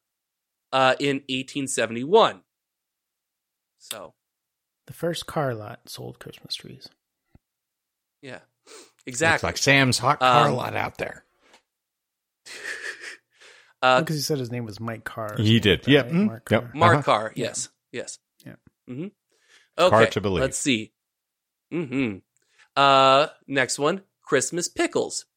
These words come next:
Speaker 1: Since I didn't know this tradition existed, I will briefly explain it. A pickle, being green, is hidden somewhere on the tree, and the first child to find it either wins a gift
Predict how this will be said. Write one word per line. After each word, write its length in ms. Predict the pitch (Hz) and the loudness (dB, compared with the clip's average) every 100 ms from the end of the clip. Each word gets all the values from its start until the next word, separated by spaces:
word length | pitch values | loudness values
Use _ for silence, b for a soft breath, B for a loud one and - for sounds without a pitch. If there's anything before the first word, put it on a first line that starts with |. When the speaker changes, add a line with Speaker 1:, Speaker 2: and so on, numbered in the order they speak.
| _ _ - | _ _ -8
Speaker 1:
Since 280 | - 180 | -2 2
I 120 | 180 233 | 4 4
didn't 200 | 285 214 | 2 4
know 140 | 214 | 4
this 200 | 226 220 | 4 0
tradition 420 | - 175 196 202 | -4 -2 -2 0
existed, 600 | 170 139 170 - 120 170 - _ _ _ _ _ - | -2 2 0 2 2 0 -8 _ _ _ _ _ -4
I 120 | 147 | 0
will 120 | 160 160 | 0 0
briefly 380 | 139 127 143 | -2 -2 0
explain 400 | 147 147 233 202 | 0 2 4 4
it. 160 | 113 - _ _ _ _ _ _ _ _ - | 4 -6 _ _ _ _ _ _ _ _ -6
A 80 | 127 | -4
pickle, 640 | - 220 220 127 170 214 139 | 2 0 4 4 4 0 -4
being 380 | 151 147 160 135 | 2 2 2 -2
green, 580 | 131 135 117 123 165 180 - | -2 0 0 0 -2 -6 -6
is 200 | 156 - | -6 -2
hidden 260 | 185 180 | -2 -2
somewhere 400 | 170 - 202 202 | -2 -4 -2 0
on 140 | 180 165 | 0 0
the 60 | |
tree, 480 | 175 - 117 110 139 _ _ - | -4 -2 0 -2 -6 _ _ -10
and 100 | 156 | -2
the 60 | 143 | -2
first 340 | - 202 202 | 2 2 2
child 260 | 214 196 196 | 2 2 2
to 140 | 185 | -8
find 340 | - 247 302 170 | -2 0 2 2
it 220 | 175 _ _ - | 0 _ _ -10
either 280 | 160 165 156 | -2 0 0
wins 340 | 151 147 135 - | 0 0 -2 -4
a 240 | 123 107 _ | -4 -4 _
gift 420 | 127 165 - - | 0 0 0 -12